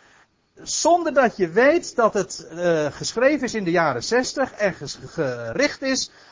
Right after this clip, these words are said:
aan, tot de besnijdenis, tot een Joods publiek. Dan begrijp je er niks meer van. Paul-, eh, Petrus voorzegt in het tweede hoofdstuk dat er, eh, een, een, onder het volk een enorme afval zou gaan plaatsvinden.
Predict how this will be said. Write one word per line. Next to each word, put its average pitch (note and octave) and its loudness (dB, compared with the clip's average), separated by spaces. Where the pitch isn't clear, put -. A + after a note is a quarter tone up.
aan, G3+ 0
tot A3+ 0
de E3+ -2
besnijdenis, A3 -2
tot G3+ -2
een C3 -4
Joods A3+ 2
publiek. E3+ -8
Dan E3 -10
begrijp G3 -2
je F#3 -16
er G3 -10
niks F#3+ -8
meer B2 -10
van. F#2+ -18
Paul-, C4+ 6
eh, C#4 -6
Petrus C#4 2
voorzegt B3+ -2
in G3+ -4
het F#3 -4
tweede A#3+ 2
hoofdstuk A#3+ 2
dat G3+ 2
er, F#3+ 2
eh, D3+ 0
een, D#3+ -8
een, D3 -6
onder G#3 0
het C#3+ -6
volk C4+ -2
een F#3+ -6
enorme B3+ -2
afval F3+ -2
zou A#2+ -2
gaan G#2+ -8
plaatsvinden. A2 -8